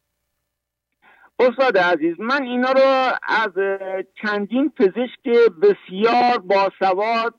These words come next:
و زحمتکش، اه، اطلاع گرفتم و جمع و جور کردم و، اه، خواهش می‌کنم، اه، عزیزان، اه،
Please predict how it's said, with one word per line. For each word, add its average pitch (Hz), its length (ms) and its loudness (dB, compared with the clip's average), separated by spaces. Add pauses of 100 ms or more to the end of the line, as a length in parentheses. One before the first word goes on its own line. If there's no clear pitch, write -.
(400)
و 226 360 -2 (260)
زحمتکش، 190 920 -6 (100)
اه، 233 440 0 (120)
اطلاع 220 480 -2
گرفتم 202 800 -2 (260)
و 208 140 -2
جمع 208 300 -4
و 208 60 -2
جور 202 340 -14
کردم 190 680 -2 (100)
و، 208 120 -2 (200)
اه، 196 240 -4
خواهش 208 500 -4
می‌کنم، 240 520 -4 (360)
اه، 190 100 -4 (360)
عزیزان، 208 1000 -4 (120)
اه، 190 680 -2